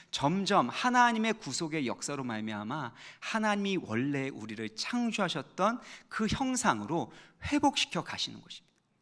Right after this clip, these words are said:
이게 바로 구속의 은혜입니다. 우리의 과거를 구속하시는 하나님의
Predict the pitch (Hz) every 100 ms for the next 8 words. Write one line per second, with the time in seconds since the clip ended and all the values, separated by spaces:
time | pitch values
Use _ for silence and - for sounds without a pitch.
0 | _ _ - 185 277 240 226 220 - 170
1 | 254 175 190 185 - - - 160 170 104
2 | 92 90 - - - 147 247 254 254 247
3 | 247 - - - - - 202 202 196 -
4 | - - 165 240 - 185 156 127 113 -
5 | - - 285 277 269 247 240